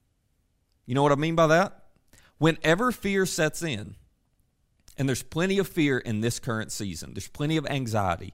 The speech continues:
there's plenty of worry. Whenever fear sets in, we immediately head towards, "How do I protect, preserve,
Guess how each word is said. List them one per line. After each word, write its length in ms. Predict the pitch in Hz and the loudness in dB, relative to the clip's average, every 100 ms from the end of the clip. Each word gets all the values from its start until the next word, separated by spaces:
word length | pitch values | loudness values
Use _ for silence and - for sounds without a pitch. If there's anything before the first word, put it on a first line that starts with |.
| _ | _
there's 100 | 117 | -16
plenty 320 | - 160 165 117 | -10 -6 -4 -4
of 140 | 92 | -6
worry. 500 | 92 110 87 92 - _ _ _ _ _ _ _ _ - - | -6 -6 -6 -10 -18 _ _ _ _ _ _ _ _ -20 -6
Whenever 440 | 143 - 147 202 | -4 0 0 0
fear 260 | - 175 170 | -2 -2 -2
sets 340 | - 151 - | -2 -4 -4
in, 280 | 131 98 - - _ _ _ _ _ _ _ _ _ _ _ _ _ _ _ | -6 -8 -12 -20 _ _ _ _ _ _ _ _ _ _ _ _ _ _ _
we 160 | 143 175 | 4 4
immediately 600 | 127 123 175 180 160 147 | 4 2 2 0 0 0
head 320 | 135 147 120 | 2 0 -2
towards, 320 | 117 104 92 | -4 -4 -4
"How 240 | - 139 151 | -4 2 2
do 120 | 175 | 4
I 100 | 175 | 0
protect, 680 | - 180 147 123 - - - - _ _ _ _ _ | 0 -4 2 2 0 -10 -20 -20 _ _ _ _ _
preserve, 800 | - 127 113 117 92 87 - - | -4 -2 0 0 0 -4 -10 -20